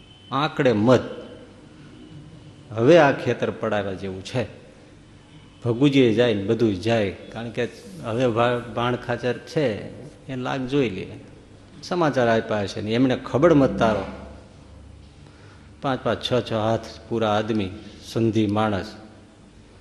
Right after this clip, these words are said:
દોઢસો બસો માણસો લઈ અને લાવ લશ્કર આવ્યું. ભગુજીને બધા સાવધાન થઈ ગયા. "આપણે આ તો બધું ટૂંકમાં જ લઈએ છીએ." ભયંકર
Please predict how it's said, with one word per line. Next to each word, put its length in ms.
દોઢસો 380
બસો 300
માણસો 580
લઈ 380
અને 440
લાવ 200
લશ્કર 380
આવ્યું. 320
ભગુજીને 400
બધા 200
સાવધાન 500
થઈ 200
ગયા. 140
"આપણે 340
આ 160
તો 140
બધું 280
ટૂંકમાં 320
જ 40
લઈએ 220
છીએ." 120
ભયંકર 480